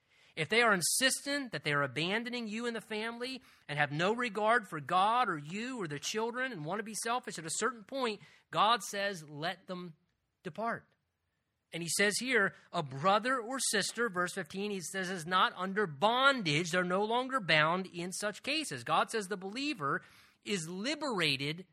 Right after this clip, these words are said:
in that situation. They're not stuck. They're not imprisoned to have to remain in that hard spot.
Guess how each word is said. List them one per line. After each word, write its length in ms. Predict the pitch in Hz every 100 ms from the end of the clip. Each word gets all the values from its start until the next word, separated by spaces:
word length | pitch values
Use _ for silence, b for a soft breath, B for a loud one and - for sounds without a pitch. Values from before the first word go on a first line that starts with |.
| _ _ _ _ _ _ _ _
in 120 | - 160
that 160 | 151
situation. 640 | 151 156 156 139 123 - 92 _ _ _ _ _ _
They're 120 | 190
not 240 | 208 208 208 - -
stuck. 440 | 220 240 - - _ _ _ _ _ _
They're 140 | 175 185
not 240 | 185 196
imprisoned 960 | 196 190 - - 233 240 214 247 262 233 _ _ _ _ - _
to 80 | 156
have 200 | 175 202
to 80 | 220
remain 600 | 196 190 196 226 240 247
in 180 | 170 170
that 140 | 170
hard 480 | 156 - 202 226 208
spot. 540 | - - 202 214 240